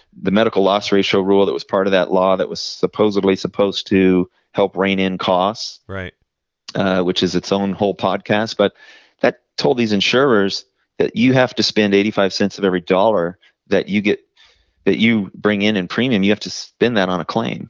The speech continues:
Speaker 2: Yeah.
Speaker 1: Well, the unintended consequence was that, was that they, of that was that they lost all incentive to control the cost of claims because they need their fifteen cents to grow.
Speaker 2: Right.
Speaker 1: So claims have gone up. We look at, um,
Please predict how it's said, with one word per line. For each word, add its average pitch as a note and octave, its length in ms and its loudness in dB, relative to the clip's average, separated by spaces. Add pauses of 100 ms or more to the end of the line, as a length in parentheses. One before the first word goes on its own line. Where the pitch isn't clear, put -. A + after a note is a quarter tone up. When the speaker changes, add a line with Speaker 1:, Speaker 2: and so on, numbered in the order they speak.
Speaker 2:
Yeah. G#2 280 -12 (180)
Speaker 1:
Well, B2+ 100 0
the B2 120 0
unintended C3 500 0
consequence G#2 600 -2
was F#2 140 0
that, D3 220 0
was G2+ 100 -12
that A2 100 0
they, G#2 120 0 (220)
of F#2+ 160 -4
that A#2 220 0
was G2+ 100 -8
that G2+ 120 -4
they F#2+ 100 0
lost G2 480 -2 (100)
all A2 320 2
incentive G2+ 460 -2
to - 80 -10
control C3 420 -2
the A2 60 -4
cost F2 300 -6
of - 80 -14
claims F#2+ 280 -2
because F#2 300 -4
they A#2 140 2
need G#2+ 240 2
their G2 100 4
fifteen G2+ 400 -2
cents B2+ 300 -2
to - 80 -8
grow. F#2 400 -2
Speaker 2:
Right. G#2+ 400 -6 (500)
Speaker 1:
So B2 260 2
claims C3+ 400 -4
have G#2+ 120 0
gone A#2+ 240 0
up. D3 100 -2
We C#3+ 120 -2
look C3 200 2
at, G#2+ 140 2 (460)
um, G#2 580 -2